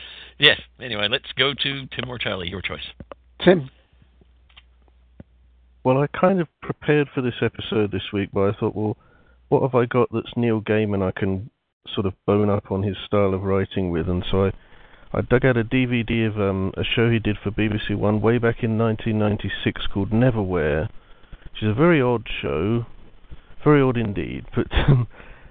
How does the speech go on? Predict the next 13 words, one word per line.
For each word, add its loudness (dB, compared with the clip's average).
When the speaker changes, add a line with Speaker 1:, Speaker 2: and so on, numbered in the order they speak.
Speaker 3:
uh, 2
if 0
it 0
prepared -2
me -2
for 0
this 0
in 0
any 2
way, 0
it -6
was 0
the 2